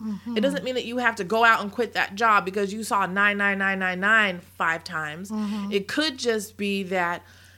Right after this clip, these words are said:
Speaker 2: you know what, instead of quitting my job, maybe I just need to move to another department.
Speaker 1: Mm-hmm.
Speaker 2: Maybe I just need to, the way I'm taking how my supervisor's coming at me,
Speaker 1: Mm-hmm.
Speaker 2: maybe I need to look at it a different way.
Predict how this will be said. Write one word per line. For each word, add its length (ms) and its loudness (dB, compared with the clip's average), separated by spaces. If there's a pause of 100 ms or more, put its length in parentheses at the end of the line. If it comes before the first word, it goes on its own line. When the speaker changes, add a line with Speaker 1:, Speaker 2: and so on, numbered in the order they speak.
Speaker 2:
you 120 -10
know 120 0
what, 300 -2
instead 360 -4
of 220 -6
quitting 520 -2
my 220 2
job, 540 -2 (260)
maybe 260 -2
I 60 0
just 180 -6
need 200 -6
to 280 -6 (260)
move 440 -2
to 120 -8
another 260 -6
department. 560 -14
Speaker 1:
Mm-hmm. 360 -6 (200)
Speaker 2:
Maybe 220 -2
I 100 -2
just 160 -6
need 220 -10
to, 400 -4 (400)
the 100 2
way 240 2
I'm 160 2
taking 420 -4
how 200 -2
my 220 -2
supervisor's 580 -2
coming 360 -4
at 220 0
me, 220 -4
Speaker 1:
Mm-hmm. 260 -2
Speaker 2:
maybe 240 0
I 60 -2
need 160 -4
to 100 -4
look 220 -4
at 140 0
it 220 -4 (340)
a 80 -2
different 360 -6
way. 340 -10